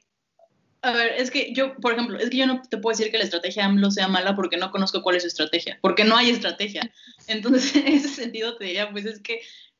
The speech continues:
eh, me tengo que quedar con Calderón, entonces, porque amlo ni siquiera me ha propuesto algo para saber qué vamos a hacer con este, con este tema, ¿no?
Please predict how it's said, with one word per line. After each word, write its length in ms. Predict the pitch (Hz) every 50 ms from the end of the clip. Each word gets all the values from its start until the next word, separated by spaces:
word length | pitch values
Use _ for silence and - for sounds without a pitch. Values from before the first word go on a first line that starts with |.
| _ _ _ _ - - _ -
eh, 280 | - 214 220 208 214 202 196 196
me 160 | 214 208 202
tengo 360 | 202 240 247 233 160 - -
que 140 | - 196 190
quedar 240 | 196 190 190 214 208
con 140 | 226 226 202
Calderón, 480 | 196 180 175 160 175 190 220 226 214
entonces, 500 | 190 185 190 - 226 247 254 226 196 -
porque 220 | - 180 180 - 196
amlo 180 | 202 220 233
ni 100 | 240 233
siquiera 280 | 202 175 - 202 214 214
me 60 | 208
ha 60 | 208
propuesto 480 | 202 202 202 202 202 202 202 202 202 196
algo 280 | 190 190 190 196 196 196
para 260 | 175 165 165 170 170
saber 320 | - - 175 180 185 185
qué 100 | - 202
vamos 240 | 190 185 190 185 165
a 40 | 165
hacer 240 | 160 185 180 175 -
con 160 | 185 185 180
este, 500 | 180 - - 180 175 170 156 151 - - -
con 160 | 185 175 180
este 200 | 180 180 - 160
tema, 380 | 160 - 214 214 190 165 156
¿no? 260 | 160 165 180 202 -